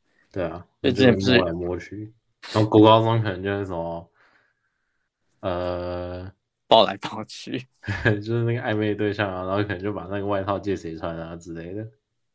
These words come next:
Speaker 2: 我
Speaker 1: 是这样吗？<laughs> 我也不知道。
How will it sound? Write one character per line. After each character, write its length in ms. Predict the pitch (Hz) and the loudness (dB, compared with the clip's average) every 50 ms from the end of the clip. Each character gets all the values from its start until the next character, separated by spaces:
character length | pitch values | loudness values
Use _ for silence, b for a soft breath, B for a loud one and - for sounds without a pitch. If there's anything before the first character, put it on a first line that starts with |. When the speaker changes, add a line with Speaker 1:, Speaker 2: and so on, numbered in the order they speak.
| _ _ b b b b b b b b | _ _ b b b b b b b b
Speaker 2:
我 180 | - - - _ _ - | -10 -10 -10 _ _ -20
Speaker 1:
是 160 | - - 113 | -14 -4 2
这 60 | 120 | 4
样 100 | 117 107 | 6 6
吗？ 260 | 98 92 110 110 - - - 170 170 - | 6 6 6 4 4 4 4 4 6 6
<laughs> 280 | 392 415 403 - 302 | 6 6 6 4 0
我 140 | 156 143 135 | -2 0 0
也 80 | 135 120 | -2 -2
不 100 | 123 131 | -6 -10
知 160 | 123 127 127 | -12 -8 -4
道。 380 | 143 147 139 - - - _ | -2 -2 -2 -2 -4 -14 _